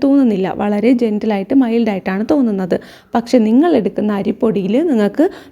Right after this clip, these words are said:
തരികളുള്ള പാർട്ടിക്കിൾസ് കൂടുതലാണെങ്കിൽ നിങ്ങൾ ഈ പണിക്ക് നിൽക്കേണ്ട.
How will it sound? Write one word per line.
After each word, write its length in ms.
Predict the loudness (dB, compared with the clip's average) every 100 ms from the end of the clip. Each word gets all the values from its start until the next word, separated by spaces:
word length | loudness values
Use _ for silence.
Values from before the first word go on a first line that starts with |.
| -2
തരികളുള്ള 580 | 2 4 4 2 0 -4 -4
പാർട്ടിക്കിൾസ് 520 | -4 -4 -4 -4 -4 -2
കൂടുതലാണെങ്കിൽ 840 | 2 2 4 2 -2 -4 -4 0 2
നിങ്ങൾ 180 | 2 2 -2
ഈ 20 | -2
പണിക്ക് 260 | -4 0 2
നിൽക്കേണ്ട. 340 | 2 0 -2